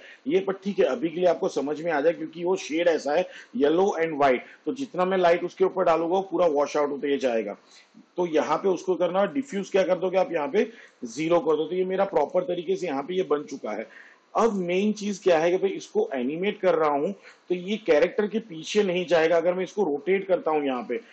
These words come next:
देखो, तो भाई सब कुछ character के ऊपर में। मुझे क्या दिखाना है कि भाई जब ये घूम रहा है तो कुछ चीज तो character के पीछे जाएगा, तभी ये थ्री D feel कराएगा। और हमें ये समझ में आएगा कि ये जो इलिप्स बना है मेरे icons का, उसके बीच में मेरे character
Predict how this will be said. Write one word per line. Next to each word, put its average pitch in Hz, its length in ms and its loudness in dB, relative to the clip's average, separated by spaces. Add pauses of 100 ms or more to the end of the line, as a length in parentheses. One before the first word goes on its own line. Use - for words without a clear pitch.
(220)
देखो, 147 240 0 (260)
तो 175 80 0
भाई 208 100 4
सब 190 220 2
कुछ 226 180 -2
character 180 440 4
के 180 120 0
ऊपर 175 340 2
में। 170 100 0
मुझे 147 300 0
क्या 196 180 2
दिखाना 180 380 0
है 196 160 0 (300)
कि 202 60 0
भाई 185 280 -2
जब 151 200 4
ये 208 120 4
घूम 135 320 -2
रहा 180 100 4
है 196 60 2
तो 196 80 0
कुछ 185 240 -8 (100)
चीज 196 180 -6
तो 208 80 0
character 185 380 0
के 180 120 -6
पीछे 170 280 -6
जाएगा, 190 200 -2
तभी 180 260 -4
ये 208 60 -2
थ्री 151 200 -8
D 185 120 -4
feel 175 220 -6
कराएगा। 165 420 2 (380)
और 165 120 6
हमें 156 220 -2
ये 180 180 2
समझ 180 300 -4
में 196 120 -4
आएगा 165 300 2
कि 185 160 -6
ये 180 140 -2
जो 175 140 -2
इलिप्स 165 440 -4
बना 175 240 0
है 143 240 2 (280)
मेरे 165 180 4
icons 147 480 0
का, 196 100 -4
उसके 165 320 -4
बीच 143 320 -8
में 180 80 -2
मेरे 165 220 2
character 151 500 0